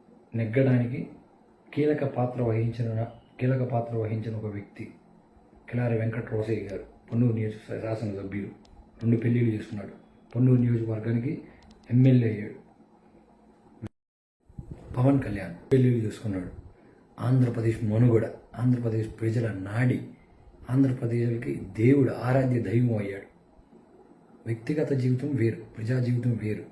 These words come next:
అది ప్రతి వాడు దృష్టిలో పెట్టుకొని గాజులు తీసి మాట్లాడండి. ఏ ఎవడైనా సరే, ఏ రాజకీయ నాయ-, ఏ, ఏ నాయకుడైనా, ఏ కార్యకర్త అయినా, ఎవడైనా సరే. కాదు కూడదు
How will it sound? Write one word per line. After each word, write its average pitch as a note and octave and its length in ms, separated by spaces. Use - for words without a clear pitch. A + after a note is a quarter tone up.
అది A2 100
ప్రతి A#2 340
వాడు A#2+ 360
దృష్టిలో A2+ 420
పెట్టుకొని A#2+ 560
గాజులు B2+ 320
తీసి A#2 240
మాట్లాడండి. G2+ 420
ఏ A#2 100
ఎవడైనా A#2+ 460
సరే, - 320
ఏ G#2+ 140
రాజకీయ A2+ 380
నాయ-, A2+ 580
ఏ, G#2+ 280
ఏ A2 120
నాయకుడైనా, A2+ 720
ఏ A2 100
కార్యకర్త A2 500
అయినా, A2 280
ఎవడైనా A#2 300
సరే. - 300
కాదు C#3 200
కూడదు B2+ 680